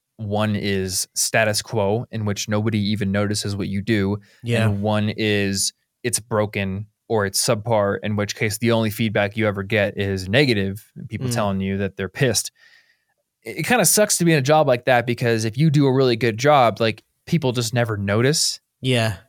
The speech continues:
Speaker 2: It's,
Speaker 1: And
Speaker 2: it's
Speaker 1: you, you
Speaker 2: working.
Speaker 1: never
Speaker 2: And
Speaker 1: hear anything
Speaker 2: so,
Speaker 1: about it.
Speaker 2: yeah.
Speaker 1: Yeah. So, you know, we're in a job where we get tons of feedback 'cause it's a media job. So it's,
Speaker 2: Mm.
Speaker 1: it's kind of, like, different, but I have to wonder, like, in your,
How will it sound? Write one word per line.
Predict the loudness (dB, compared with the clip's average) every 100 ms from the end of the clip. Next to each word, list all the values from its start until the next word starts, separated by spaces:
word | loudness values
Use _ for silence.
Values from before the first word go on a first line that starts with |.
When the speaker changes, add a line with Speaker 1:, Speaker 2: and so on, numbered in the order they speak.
| _ -10 0
Speaker 2:
It's, | 2 4
Speaker 1:
And | 4
Speaker 2:
it's | 4
Speaker 1:
you, | 4
you |
Speaker 2:
working. | 4 4 4
Speaker 1:
never | 4 2
Speaker 2:
And | 2
Speaker 1:
hear | 6
anything | 6 6
Speaker 2:
so, | 4 4 4
Speaker 1:
about | 2 -2
it. | -10 -18 _
Speaker 2:
yeah. | -8 -4 -4 -4
Speaker 1:
Yeah. | 2 2 2 -6 _ _ _ _ -2
So, | 2
you | 2 2 2
know, | 2
we're | 4 6
in | 4
a |
job | 4 4 4
where | 2
we | 0
get | 0
tons | 0 2 2
of |
feedback | 0 -2 -2 -6 -10 _
'cause | -6
it's | -6 -4
a |
media | 0 2 2 -2
job. | -4 -6 -6
So | -6 -4
it's, | -6
Speaker 2:
Mm. |
Speaker 1:
it's | -6
kind | -2 -2
of, | 0
like, | -2 -2
different, | -4 -2 -8 -8 -2
but | 0 0 -4 _ _ _ _ 0
I |
have | 2 2
to | 0
wonder, | 0 2 4 4
like, | 2 -2
in | -2 0
your, | 2 2 2 0